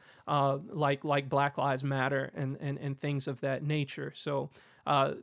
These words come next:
th-, those are just a few things, uh, in, in terms of the practical things that you can do,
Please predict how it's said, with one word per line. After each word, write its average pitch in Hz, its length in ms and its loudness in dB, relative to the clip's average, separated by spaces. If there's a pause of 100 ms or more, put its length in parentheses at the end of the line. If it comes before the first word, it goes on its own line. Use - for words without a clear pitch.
th-, 180 220 6
those 190 220 10
are 185 80 10
just 180 240 6
a 143 80 4
few 202 280 4
things, 185 520 2
uh, 156 240 2
in, 170 160 2
in 160 120 0
terms 165 280 2
of 151 80 2
the 147 400 -2
practical 160 580 6
things 202 320 4
that 196 140 6
you 202 120 4
can 196 220 2
do, 202 260 4